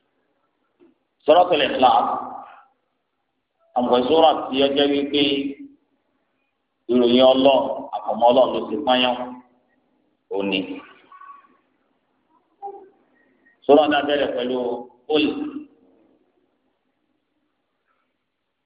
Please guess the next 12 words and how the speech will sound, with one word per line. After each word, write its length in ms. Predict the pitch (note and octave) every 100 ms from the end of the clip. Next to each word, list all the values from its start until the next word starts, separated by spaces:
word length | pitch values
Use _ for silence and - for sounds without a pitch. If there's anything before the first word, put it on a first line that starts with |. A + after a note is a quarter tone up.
| _ _ _ _ _ _ _
Orí 100 | A#2
Ànábì 300 | D3+ D3+ D#3+
sọ̀rọ̀ 300 | D3+ D3+ D3 B2
sọ 120 | B2+
pé, 140 | C3 C3+
"Huwa 280 | C3+ D#3 C#3+
Allahu 400 | B2+ B2+ B2+ A#2+
ahad, 320 | A#2+ A#2+ A2 -
huwa 240 | A2 A#2
Ọlọ́run 280 | B2+ C3 G#2
ọ̀kan 240 | - -
ṣoṣo. 240 | - -